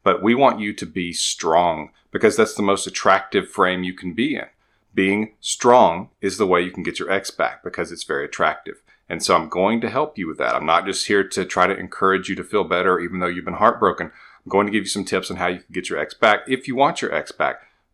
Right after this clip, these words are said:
But first, I want to talk to you about some more things. You need to set standards that you want to be with someone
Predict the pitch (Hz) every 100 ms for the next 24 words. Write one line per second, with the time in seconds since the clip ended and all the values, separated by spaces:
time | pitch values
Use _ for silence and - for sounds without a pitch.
0 | - 90 101 - - 104 - - - _
1 | - 90 90 87 82 82 82 80 71 -
2 | - 90 76 73 - 80 - - - _
3 | - 101 104 123 135 110 - - 107 -
4 | - - 95 87 62 - - - - _
5 | 98 90 90 139 135 113 101 90 80 80
6 | - 76 71 67 71